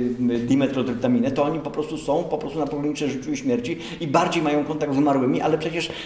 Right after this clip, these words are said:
y, dimetrotryptamina nie wydziela się przez modlitwę, żeby mieć kontakt z umarłymi.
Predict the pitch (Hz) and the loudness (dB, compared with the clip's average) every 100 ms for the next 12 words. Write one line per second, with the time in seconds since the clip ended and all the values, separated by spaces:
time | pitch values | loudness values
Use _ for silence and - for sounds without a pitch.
0 | - 156 156 151 139 170 156 160 151 151 | 0 4 4 2 0 2 4 2 2 0
1 | 151 156 165 160 147 143 185 156 139 - | 0 2 2 2 2 2 2 2 0 -2
2 | - 117 131 - - 143 120 135 131 131 | -2 0 2 0 2 4 4 2 2 2
3 | - 143 123 120 139 139 135 110 | 2 -2 0 2 4 6 4 4